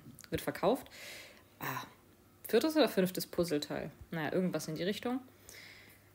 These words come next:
Äh, wird auch verkauft. Schrauben nehmen wir. Bolzen nehme ich mit Kusshand. Also Bolzen immer wieder Mangelware. Äh, Klopapier, klar.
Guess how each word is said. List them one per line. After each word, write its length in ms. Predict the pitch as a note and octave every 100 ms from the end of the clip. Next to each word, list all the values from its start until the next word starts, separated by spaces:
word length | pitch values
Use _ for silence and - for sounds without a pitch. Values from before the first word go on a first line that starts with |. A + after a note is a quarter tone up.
| - -
Äh, 320 | - F3+ F3 E3+
wird 140 | - -
auch 120 | F3+
verkauft. 640 | - G3 G3+ F#3+ F#3+ -
Schrauben 300 | - F#3+ G3+
nehmen 180 | F3+ E3+
wir. 80 | D3+
Bolzen 540 | - F#3+ B3 - G#3
nehme 240 | F#3+ F#3 F#3
ich 220 | F#3 - -
mit 260 | F3 F3
Kusshand. 640 | - G#3+ F#3+ C3+ B2 - -
Also 260 | - E3+ F3
Bolzen 640 | E3 F#3+ A3 - G#3 G#3 -
immer 360 | G3 G#3 G#3
wieder 400 | F#3+ F#3+ F#3 F#3
Mangelware. 920 | F3+ E3+ F#3 F#3 F3+ F3+ F3+ F#3 F#3+ - - - - - - - - -
Äh, 240 | E3 D#3+ E3
Klopapier, 480 | A3 G#3 F#3+ F3
klar. 480 | E3+ F#3 G3 G3+ G#3